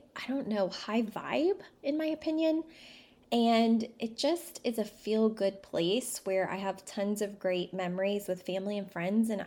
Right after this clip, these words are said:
I just, I'm excited for my clients to get to experience it. So I am really looking forward to letting down <laughs> after this week of work and just getting there. I'm so, so, so excited.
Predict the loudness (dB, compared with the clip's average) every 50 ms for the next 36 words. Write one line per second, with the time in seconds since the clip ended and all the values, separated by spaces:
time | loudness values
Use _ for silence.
0 | -8 -6 -6 -6 -6 -6 -8 -10 -8 -8 -6 -6 -6 -6 -4 -2 -2 0 0 -2
1 | -2 -2 -4 -2 -2 -4 -4 -6 -12 -10 -4 -2 0 0 0 -2 -4 -6 -10 -6
2 | -6 -4 -4 -6 -6 -6 -4 -2 0 0 0 0 -2 -4 -8 -8 -8 -8 -12 -14
3 | -8 -4 -2 -2 0 0 0 -2 -4 -8 -10 -8 -8 -8 -8 -12 -16 -20 -20 -20
4 | -20 -20 -20 -20 -20 -20 _ -2 2 4 4 4 2 -2 -6 -4 0 2 2 4
5 | 4 2 2 2 2 2 0 0 -2 -2 -6 -6 -4 -2 0 0 2 0 -2 -4
6 | -4 -4 0 0 2 2 2 0 0 -2 -2 -2 0 0 2 0 0 0 -2 0
7 | 0 0 0 0 0 -2 -4 -4 -4 -4 -6 -6 -4 -2 -2 -2 0 0 2 2
8 | 2 2 0 -2 -2 -4 -4 -4 -2 -2 -2 -2 -4 -4 -4 -2 -2 -2 0 0
9 | 0 0 -2 -4 -8 -12 -16 -10 -6 -4 -2 0 0 0 0 0 0 0 -2 -2
10 | -4 -6 -12 -14 -14 -14 -14 -16 -18 -20 -18 _ -6 -6 -4 0 0 0 0 0
11 | -2 -4 -4 -2 -2 -2 -2 -4 -6 -6 -6 -6 -6 -6 -4 -4 -4 -6 -6 -6
12 | -8 -8 -8 -6 -6 -6 -6 -6 -8 -10 -12 -6 -4 0 2 4 4 4 2